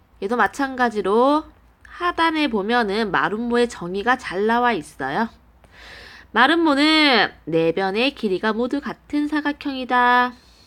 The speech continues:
이렇게 네 개의 변이 모두 같은 사각형이에요. 그러면 우리 여기서 알 수 있는 사실이 있어요. 이렇게 대변이죠.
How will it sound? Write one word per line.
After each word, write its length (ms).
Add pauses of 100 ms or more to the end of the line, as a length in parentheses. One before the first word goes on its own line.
(1900)
이렇게 880
네 220
개의 220
변이 240
모두 240
같은 360
사각형이에요. 760 (960)
그러면 420
우리 160
여기서 300
알 160
수 100
있는 140
사실이 360
있어요. 600
이렇게 880 (1000)
대변이죠. 800